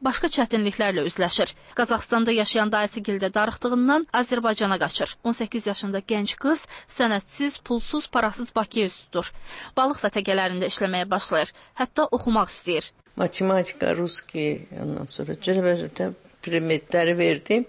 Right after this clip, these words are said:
Speaker 2: Qaldı bir də ingilis dili verməyə. Qoca kişi dedi ki, üç gün dedi ki, get sonra gələrsən. Sonra dedi, get, axşam səkkizdə gələrsən. Onda mən dişlədim barmağım ki, axşam səkkizdə mənə nə edir ben?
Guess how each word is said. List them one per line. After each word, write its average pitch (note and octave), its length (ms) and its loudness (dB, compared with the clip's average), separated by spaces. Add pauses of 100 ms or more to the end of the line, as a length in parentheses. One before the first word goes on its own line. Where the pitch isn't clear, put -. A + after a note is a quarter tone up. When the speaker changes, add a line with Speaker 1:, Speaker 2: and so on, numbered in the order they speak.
(140)
Speaker 2:
Qaldı F#3+ 340 4
bir G#3 120 0
də G#3 80 2 (100)
ingilis E3 480 2
dili D3 220 -2
verməyə. C3+ 400 -6 (180)
Qoca F#3 240 2
kişi - 240 -2
dedi E3+ 180 -2
ki, F#3 200 -2 (140)
üç A3+ 280 2
gün D#3+ 220 -2
dedi D#3+ 200 -2
ki, F#3 280 -6
get F#3 180 2
sonra D#3 240 2
gələrsən. - 680 -4
Sonra G#3 300 4
dedi, G#3+ 300 -2
get, C#4+ 260 2
axşam A3 400 2
səkkizdə E3 460 -2
gələrsən. C#3 580 -4
Onda F#3+ 320 2
mən G#3 220 2 (180)
dişlədim D#3 560 2
barmağım C#3+ 400 0
ki, - 320 -4
axşam F3 320 2
səkkizdə E3 480 -2
mənə D#3 160 2
nə F#3+ 160 2
edir F#3 240 2
ben? C3+ 160 0